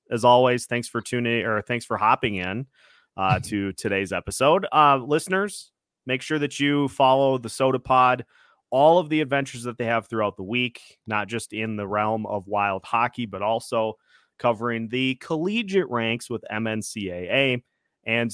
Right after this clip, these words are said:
Speaker 1: the beer ventures as well. It's a great lineup, a great flight of, uh,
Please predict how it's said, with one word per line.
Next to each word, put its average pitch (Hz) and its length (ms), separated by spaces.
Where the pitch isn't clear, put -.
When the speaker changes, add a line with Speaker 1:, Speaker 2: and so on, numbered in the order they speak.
Speaker 1:
the 120 140
beer 117 420
ventures 104 600
as 98 260
well. 110 440
It's 107 180
a 98 140
great 110 640
lineup, 110 460
a 127 80
great 165 280
flight 151 560
of, 120 400
uh, 113 340